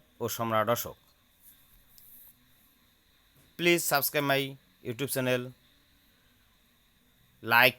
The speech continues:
comment and share। আপনারা সকলেই ভিডিওগুলি দেখছেন,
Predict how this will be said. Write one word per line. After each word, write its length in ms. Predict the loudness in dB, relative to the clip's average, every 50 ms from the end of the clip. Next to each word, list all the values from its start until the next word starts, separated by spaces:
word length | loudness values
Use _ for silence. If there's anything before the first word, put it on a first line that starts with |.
| -2 0
comment 320 | 0 0 0 -2 -2 -6 -10 -16 _ _ -6 -6
and 160 | -6 -6 -4 -4 0
share। 280 | 2 2 2 2 -4 -10 -20 _ _ _ -20 _ _ _ _ _ _ _ _ _ _ _ _ -20 -20 _ _ _ _
আপনারা 340 | -6 -4 -4 0 2 2 2
সকলেই 400 | 2 2 0 0 0 -2 -4 -2
ভিডিওগুলি 440 | -2 -2 -2 -2 -4 -4 -4 -6 -4
দেখছেন, 560 | -2 -2 -2 -2 -4 -6 -6 -6 -8 -10